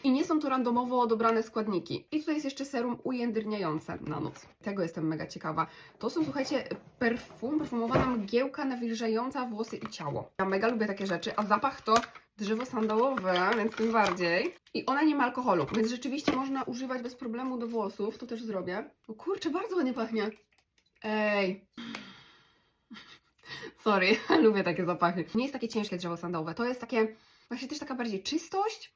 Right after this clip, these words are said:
trochę jak taki balsam do ciała, wiecie, o co chodzi, nie taki mocny zapach.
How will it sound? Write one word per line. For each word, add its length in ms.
trochę 160
jak 80
taki 200
balsam 460
do 80
ciała, 360
wiecie, 180
o 40
co 100
chodzi, 220
nie 120
taki 200
mocny 260
zapach. 340